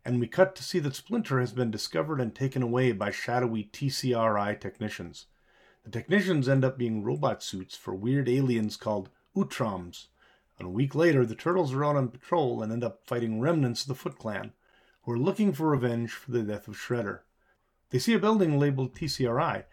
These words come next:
and remember that as the company that made the canister that mutated them. They sneak into the building, find Splinter in a containment tube of some sort, fight a small army of robots, and eventually fall into something called a translocation device, which makes them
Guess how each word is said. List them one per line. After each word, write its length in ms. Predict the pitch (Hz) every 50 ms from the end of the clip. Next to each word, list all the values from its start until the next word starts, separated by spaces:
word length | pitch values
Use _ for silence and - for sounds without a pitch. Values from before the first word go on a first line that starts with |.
| - - - -
and 100 | - 127
remember 320 | 139 175 202 208 175 147
that 200 | 120 123 117 113
as 120 | 113 107 110
the 60 | 123
company 400 | - 185 208 202 - 127 123 123
that 140 | 127 123 120
made 240 | 123 127 131 123
the 140 | 127 123 - - _ _ _
canister 640 | - - - 190 202 208 160 131 - - - 110 107 113
that 140 | 117 135 -
mutated 500 | 156 170 147 - - 117 110 107 98 98
them. 180 | 104 101 101 - _ _ _ _ _ _ _ _
They 60 | - -
sneak 300 | - - 123 110 - 127
into 120 | 110 113
the 80 | 113 110
building, 400 | 117 143 156 156 156 151 135 - - _ _ - - _ _ _
find 480 | _ - - 202 226 226 220 196 147 -
Splinter 520 | - - - - 131 127 110 - 123 120
in 100 | 113 110
a 40 | 113
containment 640 | - 113 104 - - 143 143 143 139 127 123 127 -
tube 220 | 127 123 113 113
of 100 | 113 -
some 220 | - - 107 101
sort, 320 | - - 110 104 101 101 - _ _ _ _ - _ _
fight 180 | _ - 135 113
a 60 | 107 -
small 320 | - 147 185 214 214 175
army 260 | 139 123 117 117 113
of 140 | 110 98 104
robots, 480 | 131 143 143 143 143 139 135 - - - _ _ _ _ _ _
and 100 | - 131
eventually 440 | 127 135 208 214 214 - 160 151 135
fall 340 | 135 - 131 131 131 131 131
into 160 | 123 120 120
something 360 | - 117 110 104 - 113 107
called 240 | - 104 104 101 107
a 80 | 107
translocation 920 | 107 - - - 143 156 151 131 131 147 143 135 - 175 175 - - 123 113
device, 480 | 107 95 101 104 104 107 104 - - - _ _ _ _ _ _ _ _ _
which 180 | - - - 110
makes 240 | 110 101 - -
them 260 | - 107 95 92 85